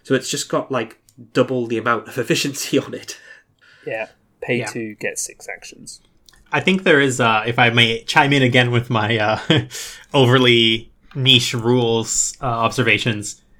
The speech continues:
Speaker 3: As far as we understand it, I think this is something we, uh, might need to see F A Q'd or something, but you need to choose two different because it would probably be
Speaker 2: Mm-hmm.
Speaker 3: worded differently if you could choose the same.
Speaker 1: Yeah.
Speaker 3: Not a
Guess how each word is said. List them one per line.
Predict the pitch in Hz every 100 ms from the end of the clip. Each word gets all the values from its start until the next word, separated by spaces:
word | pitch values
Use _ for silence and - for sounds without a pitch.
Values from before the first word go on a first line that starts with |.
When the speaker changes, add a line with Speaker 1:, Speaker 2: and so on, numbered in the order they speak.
| _ -
Speaker 3:
As | - -
far | 175 170
as | 165
we | 196
understand | 190 180 175 190
it, | -
I | 123
think | 165 147
this | 156 151 165
is | 139
something | 170 135 151 143
we, | 135 131 131 127 -
uh, | 127 110 110
might | 117 120 117 - -
need | 127 131 123
to | 123
see | - 113
F | 110
A |
Q'd | 110 135 127
or |
something, | 127 123 127 117
but | 113 104 _ _ _ _
you | 123 127
need | 127 131 127
to | 139
choose | 120 135 123 -
two | - 131
different | 113 117 - 202 247 - - _ _ _ _ -
because | 127 131 117
it |
would | 113 107
probably | 110 113 113
be | 120
Speaker 2:
Mm-hmm. | 110
Speaker 3:
worded | 110 101
differently | 113 131 120 120
if | 123
you | 127
could | 123
choose | - 120
the | 120
same. | 120 135 147 180 _ _ _ _ _
Speaker 1:
Yeah. | - 113 104 _ _ _ -
Speaker 3:
Not | 139 123 127
a | 123 127